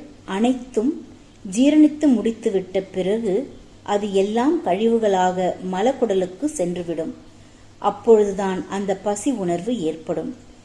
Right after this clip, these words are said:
இந்த பசி உணர்வை நாம் யாராவது உணர்கிறோமா என்றால் இல்லவே இல்லை. அதாவது, இரைப்பையை வெறுமையாக நாம் விடுவதே இல்லை.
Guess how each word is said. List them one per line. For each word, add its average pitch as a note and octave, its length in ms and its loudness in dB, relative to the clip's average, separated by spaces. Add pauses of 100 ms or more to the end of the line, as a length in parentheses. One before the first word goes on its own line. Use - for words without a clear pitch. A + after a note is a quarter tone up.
(260)
இந்த D#4+ 340 6
பசி G3+ 340 0
உணர்வை G3+ 560 -2 (140)
நாம் G3+ 400 -6
யாராவது G#3+ 800 0
உணர்கிறோமா F#3 640 -2 (600)
என்றால் G3 640 -2
இல்லவே F#3 480 -2
இல்லை. D#3 420 -8 (540)
அதாவது, F#3+ 720 0 (180)
இரைப்பையை F#3+ 760 0
வெறுமையாக A3 720 -2
நாம் F3 340 -2
விடுவதே G#3 560 0
இல்லை. E3+ 440 -4